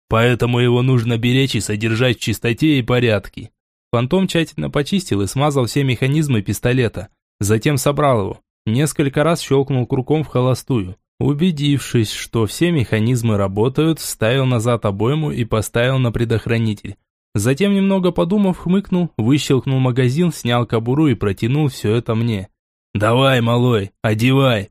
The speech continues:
приступаем к практике». Я пристроил кобуру и попробовал вставить в неё пистолет. Получилось коряво, и где-то с третьей попытки мне всё же удалось разместить в ней пистолет. Так,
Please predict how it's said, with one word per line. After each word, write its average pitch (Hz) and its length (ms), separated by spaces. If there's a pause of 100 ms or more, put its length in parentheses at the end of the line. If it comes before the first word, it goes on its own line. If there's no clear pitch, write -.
приступаем 127 680
к - 120
практике». 113 600 (380)
Я 120 240
пристроил 160 560
кобуру 151 380
и 165 80
попробовал 139 600
вставить 143 460
в - 40
неё 117 200
пистолет. 113 600 (340)
Получилось 110 580
коряво, 139 540 (180)
и 113 100
где-то 127 380
с - 60
третьей 135 340
попытки 123 480
мне 107 220
всё 190 200
же 185 120
удалось 190 460
разместить 123 640
в - 40
ней 131 180
пистолет. 127 640 (520)
Так, 127 720